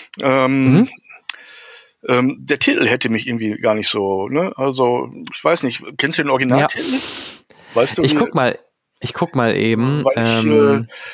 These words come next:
Speaker 1: sag mal, die Mitchells und die Maschinen, das klingt so wie,
Speaker 2: Ich
Speaker 1: ja, also nicht nach, äh, das muss ich jetzt gucken. Nachdem du es beschrieben hast, äh, hab ich da eine andere Meinung zu.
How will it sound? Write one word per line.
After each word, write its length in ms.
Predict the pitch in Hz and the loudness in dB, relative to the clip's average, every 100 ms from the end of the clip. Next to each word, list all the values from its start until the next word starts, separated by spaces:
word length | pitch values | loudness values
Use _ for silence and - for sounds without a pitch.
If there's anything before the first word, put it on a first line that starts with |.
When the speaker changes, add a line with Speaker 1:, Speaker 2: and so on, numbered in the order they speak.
| - | -8
Speaker 1:
sag 180 | - 127 | -4 -4
mal, 80 | |
die 120 | 131 127 | -2 0
Mitchells 480 | 147 - 175 156 | 0 2 0 0
und 220 | - 156 156 | 0 -2 0
die 80 | |
Maschinen, 640 | 147 139 - - 185 139 113 | 0 2 0 -2 -4 -6 -2
das 200 | 113 - | -2 0
klingt 320 | - 170 170 | -4 -4 -2
so 360 | - 160 160 | 2 4 2
wie, 440 | 156 156 156 160 156 _ | 0 0 0 0 -2 _
Speaker 2:
Ich 200 | - - _ _ _ _ - | -20 -20 _ _ _ _ -4
Speaker 1:
ja, 340 | 170 156 127 - - | 2 4 4 2 -4
also 220 | 135 143 | -6 -2
nicht 280 | 147 165 - | -2 -2 -2
nach, 400 | 156 143 - - | 0 0 -2 0
äh, 220 | 165 147 - | 0 0 0
das 160 | 117 | 0
muss 200 | 120 117 | 0 -2
ich 80 | 107 | 0
jetzt 160 | 131 - | 0 2
gucken. 340 | 233 165 117 - - - - - - | 2 2 -4 -4 -12 -12 -14 -18 -8
Nachdem 260 | 104 131 | -4 0
du 40 | 127 | 0
es 60 | - | 0
beschrieben 420 | 113 - 127 170 | -4 -4 -4 -2
hast, 340 | 170 165 - | 0 0 0
äh, 340 | 180 175 170 175 | 0 0 0 -4
hab 160 | 151 | -6
ich 40 | - | -2
da 80 | 175 | 0
eine 100 | - | 2
andere 260 | 214 160 | 0 0
Meinung 320 | 101 92 87 90 | 0 -2 -4 -6
zu. 220 | 98 | -6